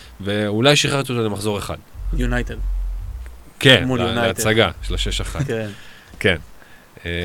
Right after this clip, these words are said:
Speaker 1: אבל חוץ מזה, הוא איתי איזה אחד עשר משחקים, וקיין איתי מהווילד קארד, ממחזור ארבע או חמש או whatever. אבל כשאתה מסתכל, עש-, עשינו איזה בדיקה,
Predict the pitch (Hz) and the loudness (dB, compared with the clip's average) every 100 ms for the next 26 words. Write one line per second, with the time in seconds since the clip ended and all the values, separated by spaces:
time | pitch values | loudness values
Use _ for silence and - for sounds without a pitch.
0 | 87 87 85 85 - - - 101 101 120 | -4 -4 -6 -6 -4 -2 -2 -2 -2 2
1 | 170 160 143 165 139 117 139 120 110 117 | 4 4 4 4 6 4 2 0 0 -2
2 | 123 120 107 98 101 - 220 226 139 120 | -4 -2 -4 -4 -10 0 2 2 0 0
3 | 156 156 127 - 139 131 120 113 104 87 | 2 2 0 0 0 2 4 6 4 0
4 | 90 87 98 92 92 87 110 135 135 98 | -6 -4 -4 -6 -6 0 2 2 2 2
5 | 92 87 87 - 85 107 117 - 85 82 | 2 -2 -6 -8 -4 0 0 -2 -6 -6
6 | - - 85 - - - - - - - | -4 -2 0 -2 -4 -6 -4 -2 -2 -4
7 | - - 92 101 107 107 - - - - | -6 -6 -2 0 0 -4 -10 -10 -10 -20
8 | - - - 120 120 120 - 139 214 220 | -16 -8 0 0 2 -2 -2 2 4 4
9 | 185 - - - 120 - 127 120 170 180 | 2 -4 -8 -8 -10 -10 -12 -4 -2 -2
10 | 151 139 170 220 202 | -4 -4 0 0 0